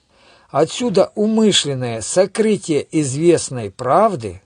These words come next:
чтобы ввести в заблуждение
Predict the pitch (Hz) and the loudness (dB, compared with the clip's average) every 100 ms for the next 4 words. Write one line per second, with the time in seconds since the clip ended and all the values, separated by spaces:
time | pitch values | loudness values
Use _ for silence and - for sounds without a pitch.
0 | _ _ _ _ _ _ - - - 160 | _ _ _ _ _ _ -14 -4 0 4
1 | 165 156 175 - - 180 131 131 117 120 | 2 2 -2 -2 0 0 2 -2 -2 -6
2 | 104 104 175 233 220 127 92 85 | -8 -2 0 2 0 -4 -6 -12